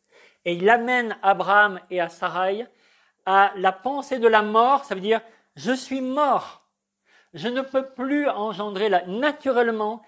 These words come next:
il n'y a plus rien que je puisse faire. » Et c'est là que se manifeste la foi d'Abraham, d'Abraham. Romains quatre, versets dix-huit à vingt-deux, on l'a lu tout à l'heure, j'en lis juste deux, trois extraits. «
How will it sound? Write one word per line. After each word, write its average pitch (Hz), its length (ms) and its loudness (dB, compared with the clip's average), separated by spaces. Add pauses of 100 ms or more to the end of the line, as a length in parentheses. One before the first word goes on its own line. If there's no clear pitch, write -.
(160)
il 190 60 -12
n'y 196 60 0
a 190 40 4
plus 220 300 -10
rien 214 400 -6 (280)
que 190 120 -2
je 196 100 2
puisse 202 280 -8
faire. » 147 380 -4 (1600)
Et 165 80 -6
c'est 175 140 -6
là 226 220 2
que 190 120 -14
se 160 120 -18
manifeste 151 560 -16
la 135 140 -16
foi 147 240 -14
d'Abraham, 135 420 -16 (520)
d'Abraham. 131 420 -6 (880)
Romains 247 380 2
quatre, 233 240 4
versets 190 280 -4
dix-huit 196 320 -8
à 196 80 4
vingt-deux, 175 360 -4
on 202 140 0
l'a 170 120 2
lu 202 160 -4
tout 202 160 -20
à 175 80 2
l'heure, 208 260 2
j'en 160 140 -10
lis 156 160 -8
juste 202 280 -12
deux, 175 180 -4
trois 185 220 -2
extraits. « 185 400 -8